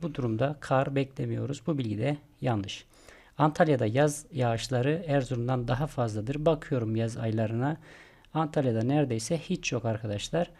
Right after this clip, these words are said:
Ama Erzurum'da yağış yine nispeten Antalya'ya göre fazla. Bu bilgi de yanlış oldu o zaman. Ve son şıkka bakıyoruz. Erzurum'un yıllık sıcaklık ortalaması Antalya'dan düşüktür. Şöyle yapıyoruz arkadaşlar. Buradaki değerleri alıp toplayıp on ikiye böldüğümüz zaman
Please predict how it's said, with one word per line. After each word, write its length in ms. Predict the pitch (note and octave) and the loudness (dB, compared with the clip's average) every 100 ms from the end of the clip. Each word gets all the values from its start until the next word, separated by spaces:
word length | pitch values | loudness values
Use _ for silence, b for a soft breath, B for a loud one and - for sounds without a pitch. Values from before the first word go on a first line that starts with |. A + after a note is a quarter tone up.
| B B B | B B B
Ama 440 | D#3 C3 B2+ E3+ G3 - _ _ - | 0 2 2 0 -4 -16 _ _ 0
Erzurum'da 600 | C#3+ A#2+ A#2+ A#2 C3 D#3 | 0 0 0 0 0 0
yağış 480 | C3+ A2+ D3 - - | 0 2 0 -4 -2
yine 280 | C#3+ A#2 C3+ D3+ | 0 0 -2 -4
nispeten 420 | C3 - A#2 C#3 | -6 -6 -2 0
Antalya'ya 420 | B2+ - B2 A2+ | 0 0 -2 0
göre 180 | A2 A2 | -2 -4
fazla. 380 | - C3 D3 - | -2 -2 -2 -4
Bu 140 | F#3 | -2
bilgi 220 | E3+ D3+ | 0 2
de 60 | C3 | 2
yanlış 320 | A#2+ A2+ A2 | 2 0 -2
oldu 220 | A#2 G#2+ | -4 -2
o 60 | G2+ | -2
zaman. 340 | G#2 A2+ D3+ F3 B B B B | 0 0 0 -4 B B B B
Ve 160 | D3+ E3+ | 4 4
son 260 | - F3 D#3 | 4 2 0
şıkka 280 | - - | 0 -2
bakıyoruz. 440 | A#2 A2 B2 C3+ - | 0 -2 -4 -6 -2
Erzurum'un 520 | D#3+ D#3 C3 A2+ A2+ | 2 2 2 -2 0
yıllık 300 | C3 D#3 D3+ | 2 2 0
sıcaklık 380 | C3 A#2 A2 - | -2 -4 -4 0
ortalaması 540 | D3+ - A#2+ A2 A2+ | -2 0 -2 -2 0
Antalya'dan 880 | D3 D3 D3+ C3 A#2 A2 C3+ D#3 E3 - - | 0 0 0 -2 -2 0 2 2 -2 -10 -6
düşüktür. 640 | C#3+ C3+ B2+ - C#3+ D3+ B B B B | -4 -4 -8 -2 0 0 B B B B
Şöyle 280 | - D#3+ C3+ | 0 2 4
yapıyoruz 380 | A2+ C3 A2+ | 2 -2 -4
arkadaşlar. 580 | A#2 A2+ A#2 A2 F#3 F3+ | -4 -4 -4 -2 -2 0
Buradaki 460 | E3+ D3+ C3 - A#2+ | 0 0 -2 -4 0
değerleri 460 | C3+ C3 B2 A#2 | 2 4 2 -2
alıp 320 | A#2+ C3+ B2+ - | 0 -2 -2 0
toplayıp 440 | C#3+ - B2 B2 | -2 0 -2 0
on 80 | D3+ | 0
ikiye 320 | D3 C#3 A#2+ | 0 -2 0
böldüğümüz 640 | C3 C#3 C3+ C3 A2 G#2 A#2 | 0 2 2 2 2 -2 0
zaman 540 | D3+ B2+ A#2+ C#3 D#3 | 2 4 4 2 2